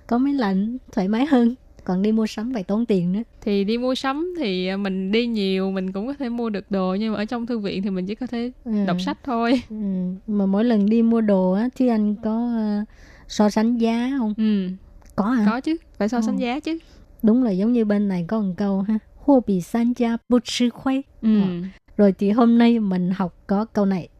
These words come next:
Speaker 1: Câu thứ nhất, cùng một thứ mà bạn đã đi xem cả mấy cửa hàng rồi, rốt cuộc có muốn mua hay không?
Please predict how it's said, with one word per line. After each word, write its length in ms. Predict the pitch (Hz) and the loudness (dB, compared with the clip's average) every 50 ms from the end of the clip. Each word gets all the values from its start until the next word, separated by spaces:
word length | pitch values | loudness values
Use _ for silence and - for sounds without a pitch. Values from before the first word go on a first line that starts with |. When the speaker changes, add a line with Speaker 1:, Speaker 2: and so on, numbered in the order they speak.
| - - | -8 -2
Speaker 1:
Câu 140 | - 208 202 | 0 0 2
thứ 120 | - 240 226 | 2 2 2
nhất, 240 | 240 254 285 302 - - - - - - - - - | 2 2 2 0 -2 -8 -20 -20 -20 -20 -14 -2 4
cùng 220 | 233 220 202 208 | 6 6 6 6
một 180 | 208 190 - - | 4 2 0 2
thứ 260 | 226 226 254 302 320 - - | 4 4 4 4 2 -2 -2
mà 180 | 208 202 196 | -2 -2 -2
bạn 320 | 190 196 190 180 180 185 180 | -2 -2 -2 -2 -2 -2 -2
đã 200 | 185 175 185 214 | -4 -4 -4 -4
đi 140 | 220 220 | -4 -4
xem 280 | 196 - 226 214 214 208 | -4 -2 -4 -4 -4 -4
cả 120 | - 190 | -6 -6
mấy 240 | 185 190 208 226 294 | -4 -2 0 0 0
cửa 160 | - - 240 | 2 2 0
hàng 240 | 202 202 214 190 180 | 2 2 0 -2 -4
rồi, 260 | 175 190 190 185 175 - _ _ - - | -4 -4 -4 -4 -6 -8 _ _ -8 0
rốt 180 | 208 254 311 - | 2 2 4 4
cuộc 140 | - 220 185 | 4 0 0
có 140 | - 233 240 | 0 0 0
muốn 280 | 247 254 277 302 302 | 0 0 0 0 2
mua 160 | 277 269 262 254 | 4 4 4 4
hay 120 | 247 240 | 4 2
không? 260 | - 247 240 254 269 | 0 -2 -2 -2 -2